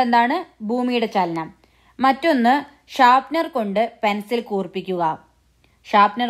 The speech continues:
കൊണ്ട് പെൻസിൽ കൂർപ്പിക്കുന്നു. അടുത്ത നോക്കൂ, പമ്പരം കറങ്ങുന്നു.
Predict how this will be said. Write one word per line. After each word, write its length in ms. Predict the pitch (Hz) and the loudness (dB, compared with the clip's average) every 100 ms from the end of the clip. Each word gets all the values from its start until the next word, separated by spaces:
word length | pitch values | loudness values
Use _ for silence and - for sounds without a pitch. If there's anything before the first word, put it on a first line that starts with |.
| 233 | -2
കൊണ്ട് 240 | 220 247 330 - | -2 0 -2 -2
പെൻസിൽ 340 | 226 226 220 247 226 | -4 -4 -6 -8 -4
കൂർപ്പിക്കുന്നു. 560 | 202 175 180 175 170 160 - _ _ _ _ _ _ _ - 233 | -4 -4 -6 -6 -6 -8 -12 _ _ _ _ _ _ _ -2 0
അടുത്ത 200 | 247 294 269 | 2 2 2
നോക്കൂ, 260 | 220 208 285 277 | 0 0 -4 2
പമ്പരം 460 | 247 247 254 285 294 247 | 2 2 2 2 2 0
കറങ്ങുന്നു. 460 | 196 190 185 165 | 0 -2 -8 -10